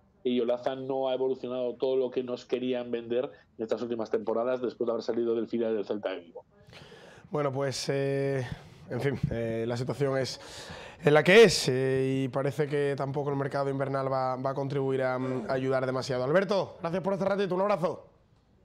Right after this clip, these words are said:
Speaker 1: Abrazo.
Speaker 2: El, eh, doctor,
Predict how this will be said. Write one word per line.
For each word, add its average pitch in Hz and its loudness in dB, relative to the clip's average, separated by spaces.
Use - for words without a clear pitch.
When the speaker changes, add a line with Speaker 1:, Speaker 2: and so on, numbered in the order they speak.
Speaker 1:
Abrazo. 123 4
Speaker 2:
El, 147 0
eh, 147 2
doctor, 214 2